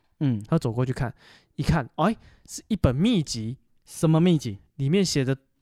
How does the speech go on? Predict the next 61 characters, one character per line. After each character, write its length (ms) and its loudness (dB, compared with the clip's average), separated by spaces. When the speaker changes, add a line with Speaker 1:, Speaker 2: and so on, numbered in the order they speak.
Speaker 2:
遁 180 2
逃 220 0
术 160 -4
的 100 -2
修 220 -2
炼 200 -2
方 200 -8
法。 240 -12
Speaker 1:
哦， 100 0
他 100 -2
是 220 2
讲 260 0
真 240 2
的。 220 -2
Speaker 2:
真 160 0
的， 60 0
他 80 0
真 140 0
的 60 0
就 60 -2
拿 140 -4
到 100 -2
秘 180 -2
籍 200 -12
了。 160 -18
Speaker 1:
嗯。 280 0
Speaker 2:
哦， 320 -8
然 100 -6
后 120 0
他 120 -2
就， 80 0
哎， 140 0
再 180 0
回 140 0
去 100 -2
找 140 -2
那 100 -2
只 100 -2
黑 120 0
狗， 120 -4
完 220 -4
全 100 -4
找 140 -4
不 80 -16
到 160 -4
了。 100 -18
Speaker 1:
嗯。 220 -4
Speaker 2:
对， 300 -6
然 100 -12
后 80 0
想 120 -2
说， 80 -8
哦， 280 -10
那 240 -8
只 120 -10
黑 140 -6
狗 120 -10
可 120 -16
能 140 -16
就 100 -8
是 220 -8